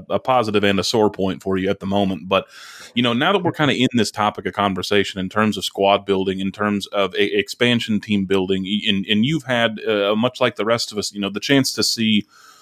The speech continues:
what Nashville S C has done in that transition and how that transition, uh, you know, from a squad building perspective has,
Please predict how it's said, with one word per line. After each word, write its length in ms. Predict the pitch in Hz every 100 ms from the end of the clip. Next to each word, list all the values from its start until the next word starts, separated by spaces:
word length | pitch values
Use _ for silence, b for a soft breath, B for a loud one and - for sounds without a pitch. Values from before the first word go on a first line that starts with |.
| b
what 240 | 135 160
Nashville 480 | 127 139 135 - 123
S 200 | 123 -
C 200 | - 120
has 180 | 104 95
done 460 | 95 110 113 113 110
in 240 | 120 120
that 200 | 117 -
transition 640 | - 110 107 104 104 - 98
and 140 | 101
how 160 | 123 131
that 240 | 127 -
transition, 640 | 120 113 104 107 107 101 95
uh, 400 | 104 98 95 95
you 120 | 107
know, 80 | 98
from 160 | 113
a 40 | 101
squad 380 | - 113 120 113
building 240 | 101 95
perspective 560 | 98 - 101 95 101 98
has, 400 | - 101 95